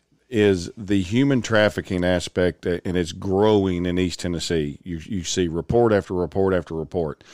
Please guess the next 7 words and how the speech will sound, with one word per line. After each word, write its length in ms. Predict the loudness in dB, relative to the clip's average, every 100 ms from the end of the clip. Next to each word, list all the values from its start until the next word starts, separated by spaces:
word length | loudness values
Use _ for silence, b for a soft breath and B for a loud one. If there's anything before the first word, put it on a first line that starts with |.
| B B B B B B B B
Think 300 | _ 0 2
about 380 | 2 4 4 4
how 220 | 2 0 2
easy 480 | 2 4 4 4
it 120 | 4 4
would 200 | 0 2
be 380 | -2 -2 -12